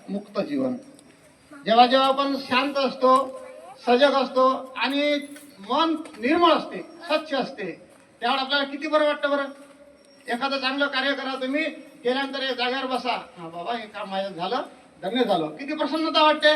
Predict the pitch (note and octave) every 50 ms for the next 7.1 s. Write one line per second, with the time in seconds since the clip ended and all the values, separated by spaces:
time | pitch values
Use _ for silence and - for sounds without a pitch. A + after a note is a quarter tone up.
0 | D4+ - - - - - - - - G3+ A#3+ C4+ D4 D#4 D#4 D4+ D#4+ D#4 E4 D#4+
1 | D#4+ D#4+ E4 D#4+ C#4 B3+ B3+ B3 A3 A3 - - - - - B3 C#4+ D4+ D4 D4+
2 | D#4 D#4 D#4 - E4+ E4 D#4 D#4 D4 D4+ D#4 D4+ D#4 D#4 E4+ F4+ - - - -
3 | - - A3 C4 C#4 D4 D4+ C#4 - - - - A#3+ B3+ C#4 C#4+ D4 C#4+ - -
4 | - - G3+ A#3 C4 C#4 D4+ D4 C#4+ D4+ D4+ D4 E4 E4+ F4 E4+ E4 D#4 D4 B3+
5 | B3+ A3 F3+ - - - - - - - - - - - - - - - - -
6 | _ - - - - G3 G#3+ A#3 - D#4+ D4+ C#4+ - - C4+ C#4 C4+ C4+ D4 D#4
7 | E4